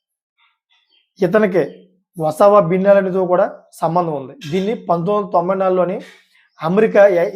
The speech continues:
ఏదైతే ఇంటెలిజెన్స్ ఉందో, ఎన్ఐఏ ఏదైతే ఇంటెలిజెన్స్, నేషనల్ ఇంటెలిజెన్స్ ఏజెన్సీ ఉందో, అది ధృవీకరించింది అప్పట్లో ఇతనికి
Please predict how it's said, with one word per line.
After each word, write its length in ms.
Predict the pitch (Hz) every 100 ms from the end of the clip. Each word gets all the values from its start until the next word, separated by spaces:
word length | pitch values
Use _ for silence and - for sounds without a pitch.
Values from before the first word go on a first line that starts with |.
| 175
ఏదైతే 340 | 202 202 208 185 - _ _ _ _
ఇంటెలిజెన్స్ 520 | 180 175 220 202 220 -
ఉందో, 160 | 185 151 - - 165
ఎన్ఐఏ 300 | 165 202 208 202 190
ఏదైతే 200 | 196 190
ఇంటెలిజెన్స్, 480 | 170 190 185 185 185 156
నేషనల్ 320 | 165 170 196
ఇంటెలిజెన్స్ 420 | 180 170 170 185 175
ఏజెన్సీ 260 | 180 165 175
ఉందో, 180 | 160 160 - _ _ _ _ _ _ _ _ _ _ -
అది 260 | 185 202 202 226 220
ధృవీకరించింది 600 | 160 208 214 220 196 180 165
అప్పట్లో 300 | 180 147 135 - -
ఇతనికి 340 | 160 185 202